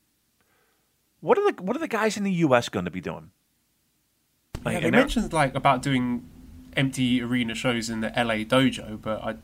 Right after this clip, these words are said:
Speaker 2: I don't
Speaker 1: Right.
Speaker 2: know if they don't have the infrastructure for it, or they're still working on it, or they got something else planned. But they have a lot of guys over there, you know,
Speaker 1: Right.
Speaker 2: basically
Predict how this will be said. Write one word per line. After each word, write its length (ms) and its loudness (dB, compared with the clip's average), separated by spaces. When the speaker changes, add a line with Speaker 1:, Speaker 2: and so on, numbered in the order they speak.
Speaker 2:
I 40 -10
don't 60 -4
Speaker 1:
Right. 140 6
Speaker 2:
know 80 -6
if 60 -12
they 60 -12
don't 140 -8
have 120 -10
the 120 -2
infrastructure 560 0
for 220 2
it, 60 -2
or 60 -12
they're 80 -8
still 220 -4
working 380 4
on 100 -2
it, 60 0
or 120 -6
they 120 -4
got 200 -6
something 300 -6
else 380 2
planned. 260 4
But 320 -4
they 240 -2
have 180 -4
a 60 0
lot 300 6
of 180 0
guys 380 6
over 240 -4
there, 340 -4
you 60 -6
know, 100 0
Speaker 1:
Right. 400 -2
Speaker 2:
basically 540 0